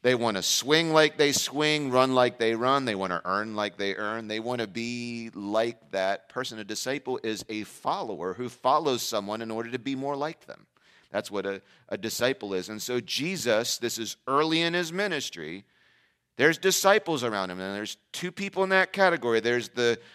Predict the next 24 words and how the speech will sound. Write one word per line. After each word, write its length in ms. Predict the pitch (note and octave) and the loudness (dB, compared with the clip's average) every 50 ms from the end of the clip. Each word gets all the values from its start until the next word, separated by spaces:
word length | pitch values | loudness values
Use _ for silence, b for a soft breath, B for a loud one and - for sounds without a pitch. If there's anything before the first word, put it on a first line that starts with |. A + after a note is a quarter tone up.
| B B | B B
the 140 | B C3 C3+ | B -2 0
disciples 680 | G#2 G#2+ B2+ A#2 - - C#3+ D#3 D#3+ - D#3+ D#3 B2+ A#2 | 2 0 -2 0 4 4 4 4 4 2 -2 -2 2 2
that 200 | C3+ B2 A#2 G2 | 2 2 2 0
Jesus 500 | - B2+ D3 D#3+ D#3 D#3+ D#3+ C#3+ - B2+ | -2 0 0 2 2 2 0 0 0 2
went 280 | C#3+ D3 D3+ D3+ D3+ | 2 2 2 2 0
and 120 | C#3 C3 - | -6 -8 -4
said, 220 | - C#3 C3 B2 | 0 0 0 0
"Hey, 480 | A#2+ D3+ F3 F3 D3+ A#2 G2 F2+ F2+ _ _ _ _ _ _ _ _ _ _ _ _ | 2 4 4 6 6 4 2 -2 -8 _ _ _ _ _ _ _ _ _ _ _ _
you, 420 | - C3+ D#3+ D#3 C3 G2+ D#2 C2+ _ _ _ _ _ _ _ _ _ _ _ _ _ _ _ _ | 0 2 4 4 4 0 -2 -6 _ _ _ _ _ _ _ _ _ _ _ _ _ _ _ _
leave 300 | _ - C#3 D3 C3+ B2+ | _ -2 -2 -2 0 4
your 100 | D#3+ F3+ | 2 2
job 540 | F3+ B2 D3 D3 C#3 C3+ C3 C3+ C3 A#2+ A#2 - _ _ _ _ _ _ _ _ _ _ _ _ _ _ _ _ _ _ _ | 4 4 4 6 6 8 6 6 4 0 -8 -16 _ _ _ _ _ _ _ _ _ _ _ _ _ _ _ _ _ _ _
and 140 | A2+ A2+ A2 | -6 -4 -2
do 140 | A2+ A2+ G#2 | -2 0 2
what? 280 | G#2 F2+ D2+ - - _ _ _ _ _ _ _ _ _ _ _ _ _ _ _ _ _ _ _ | 2 0 0 -2 -8 _ _ _ _ _ _ _ _ _ _ _ _ _ _ _ _ _ _ _
Come 440 | - E3 E3 D3+ D3 D3+ D#3 D#3+ | 4 6 8 8 8 6 4 4
and 460 | D#3+ D3+ C#3+ C#3 C#3 C#3 C#3 C#3+ C#3+ _ _ _ _ _ _ _ _ _ _ _ _ _ _ _ _ _ _ | 2 4 4 4 2 0 -2 -8 -12 _ _ _ _ _ _ _ _ _ _ _ _ _ _ _ _ _ _
follow 360 | _ - E3 D#3 D3+ D3+ D#3+ | _ 0 2 4 4 2 2
me." 340 | E3 G3+ A3 C3 F2+ E2+ _ _ _ _ _ _ _ _ _ _ | 0 0 -2 -2 -4 -8 _ _ _ _ _ _ _ _ _ _
And 100 | C#3+ D#3 | 2 4
then 140 | F3 F3 F3+ | 4 4 6
there's 200 | F3+ F3+ F3+ D3+ | 6 4 6 4
the 120 | D3+ E3 E3+ | 6 6 8
others 560 | F#3+ A3+ A3+ G3+ E3+ F3 F3+ F3 - - | 8 8 6 4 2 2 2 0 -4 -6